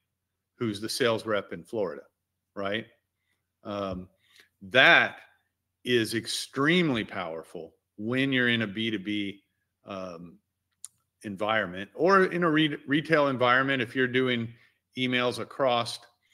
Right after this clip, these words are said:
um, a large area where you have a lot of different retail locations, you may want the emails to come from that, there's the specific location that's closest to that customer, right?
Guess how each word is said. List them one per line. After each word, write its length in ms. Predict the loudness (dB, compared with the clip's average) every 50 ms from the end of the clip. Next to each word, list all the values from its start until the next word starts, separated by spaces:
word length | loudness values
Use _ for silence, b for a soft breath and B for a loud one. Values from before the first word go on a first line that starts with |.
| b b b b b _ _ -8
um, 480 | -6 -6 -4 -4 -6 -6 -8 -10 -14 _ _ _ -8
a 60 | -6
large 720 | -4 -2 0 2 4 4 4 2 2 0 -4 -10 -12 -12 -14 _ _ _ -2
area 580 | 0 2 2 4 4 2 4 4 4 2 2
where 140 | 2 0 -2
you 100 | -2 0
have 180 | 0 -2 -2 -2
a 40 | -2
lot 260 | -2 0 0 2 0
of 100 | -2 -4
different 280 | -6 -8 -8 -10 -8
retail 440 | -6 -6 -6 -6 -4 -4 -2 -2 -2
locations, 800 | -2 -4 -4 -4 -4 -4 -2 -2 -4 -6 -10 -10 -10 -10 -12 -16 b b b b b b b -8
you 120 | -6 -4
may 160 | -2 -2 -2
want 300 | 0 -2 -2 -2 -4 -4
the 120 | -6 -8 -8 -6 -6
emails 480 | -6 -4 -4 -2 -2 -2 -4 -4 -6 -8
to 100 | -18 -16
come 300 | -10 -6 -6 -6 -6 -6
from 420 | -6 -4 -4 -2 -2 -4 -4 -2
that, 220 | 0 0 0 0 -2 -10 -12
there's 360 | -6 -4 -2 -2 -2 -4 -8 _ _ _ -14
the 140 | -10 -10 -10
specific 600 | -10 -12 _ -12 -8 -2 -2 0 0 0 -2 -2
location 500 | -2 -2 0 -2 -2 -2 -2 -4 -8 -8
that's 160 | -8 -10 -14
closest 560 | -12 -6 -4 -4 -4 -4 -6 -10 -10 -12 -12
to 80 | -10 -8
that 220 | -8 -8 -8 -8
customer, 400 | -6 -6 -6 -6 -8 _ -18 _ _ _ _ -14
right? 240 | -12 -10 -10 -10